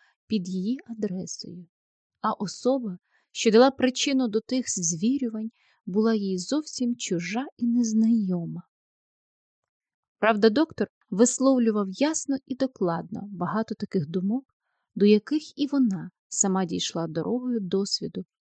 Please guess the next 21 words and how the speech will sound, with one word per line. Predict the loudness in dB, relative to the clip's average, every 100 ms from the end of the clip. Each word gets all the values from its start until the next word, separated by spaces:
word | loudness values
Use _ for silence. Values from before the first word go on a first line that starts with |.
| _ -4
і | -2
власної | 0 -2 -2 -4 -6 -6 -12 _ _
мізкової | -2 -2 -2 0 2 0
праці. | -2 -8 -8 -8 -8 -10 -12 _ _ _ _ _ 4
Але | 4 4
чому | 2 2 2 0 -2
ж | -4 -4
то | -6
ті | -4 -2 0
думки, | 0 -2 -6 -4 -4 -4 -10 _ _ _ _
висловлювані | 0 2 2 0 0 2 0 -2 -4 0
його | 0 0 -2
вустами, | -6 -10 -8 -6 -4 -6 -8 -12 _ _ _ _ _ -4
були | 2 6 6
в | 4
її | 4 4
очах | 2 -2 -4 -2
такі | -4 -4 -2
нові, | 0 0 -2 -4 -4 _ _ _ _
принадні | 0 2 4 2 -2 0 0
й | 0